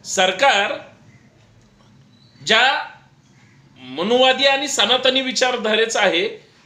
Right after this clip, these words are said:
त्यांना समाजा-, समाजामध्ये तेढ निर्माण व्हावी, वाद निर्माण व्हावी, असं काही वाटतं का?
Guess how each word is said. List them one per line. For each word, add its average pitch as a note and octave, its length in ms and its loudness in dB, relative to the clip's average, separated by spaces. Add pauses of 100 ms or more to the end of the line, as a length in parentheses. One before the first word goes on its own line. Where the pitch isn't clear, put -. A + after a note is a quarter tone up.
(160)
त्यांना A3 520 0 (300)
समाजा-, A3+ 420 0
समाजामध्ये C4 680 0
तेढ B3 340 0
निर्माण B3+ 420 2
व्हावी, A#3+ 340 2
वाद A3 300 2
निर्माण B3 420 0
व्हावी, B3 480 -2 (360)
असं C#4 180 0
काही C#4 180 4
वाटतं C4 320 -2
का? G#3 240 -6